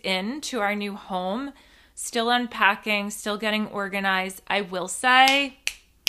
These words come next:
she is proud of herself. She pulled a home edit move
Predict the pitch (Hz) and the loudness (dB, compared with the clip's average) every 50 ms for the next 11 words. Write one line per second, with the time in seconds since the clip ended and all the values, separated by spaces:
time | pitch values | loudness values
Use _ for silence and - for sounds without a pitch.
0 | - - - - - - _ - - - - 226 220 127 175 - - - - - | -6 -6 -14 -20 -20 -20 _ -12 -10 -8 -4 -2 -2 -2 -4 -6 -12 -20 -20 -20
1 | - - - - 160 175 226 254 247 247 254 - 285 269 262 - - - 294 285 | -14 -10 -6 -4 -4 -4 -4 -6 -8 -10 -10 -8 -8 -8 -8 -8 -6 -4 -2 0
2 | 285 285 285 285 285 - - - - - - - 190 190 190 190 - - - - | 0 0 0 -2 -4 -8 -12 -12 -12 -14 -12 -8 -8 -8 -8 -8 -12 -12 -14 -20
3 | - - - 233 233 240 247 240 233 233 - - 220 208 214 208 214 214 208 202 | -18 -6 -2 0 0 0 0 0 -2 -4 -4 0 2 2 4 2 2 2 2 0
4 | 196 - - - _ _ _ _ _ _ _ _ _ _ _ _ - - - 196 | 0 -2 -6 -16 _ _ _ _ _ _ _ _ _ _ _ _ -20 -16 -10 -8
5 | 180 185 185 185 180 190 190 170 | -8 -4 -4 -2 -2 -2 -4 -6